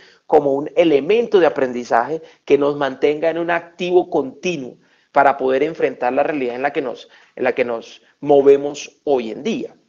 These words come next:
Por el otro lado, por el otro lado tenemos el desafío del pensamiento,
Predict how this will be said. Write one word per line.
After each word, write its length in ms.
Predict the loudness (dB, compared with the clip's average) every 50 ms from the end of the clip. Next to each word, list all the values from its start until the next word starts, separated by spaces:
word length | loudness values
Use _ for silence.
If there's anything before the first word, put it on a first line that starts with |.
| _ _ _ _ _ _ _ _ _ _ _ -20 -20 _ _ _ _ _ _ _
Por 160 | 6 8 10
el 60 | 10
otro 200 | 10 8 6 6
lado, 520 | 4 4 4 4 2 0 -4 -8 -14 -20 _ -20 -20 _ _ _ _ _ _ -20 -20 _ _ _ _ _ _ -20 -6 _ 0
por 120 | 2 4
el 60 | 4
otro 220 | 4 4 6 6 6
lado 160 | 6 6 4
tenemos 540 | 4 2 2 2 0 0 -2 -4 -6 -6 -4
el 160 | -4 -4 -2 -4 -4
desafío 320 | 0 0 2 4 4 4
del 80 | 4 4
pensamiento, 480 | 0 -2 -2 -2 -4 -6 -8 -10 -14